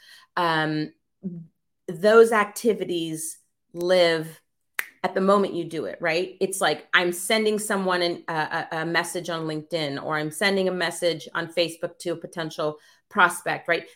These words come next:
It only lives in that moment, really. If I send a social media post, it's in the feed and then it's basically gone. It's not searchable. Neither of those are searchable, okay? But if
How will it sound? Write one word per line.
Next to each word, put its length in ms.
It 100
only 180
lives 460
in 140
that 200
moment, 360
really. 540
If 160
I 120
send 260
a 60
social 400
media 340
post, 560
it's 240
in 160
the 80
feed 320
and 100
then 120
it's 120
basically 460
gone. 380
It's 120
not 140
searchable. 640
Neither 300
of 100
those 200
are 40
searchable, 640
okay? 440
But 380
if 160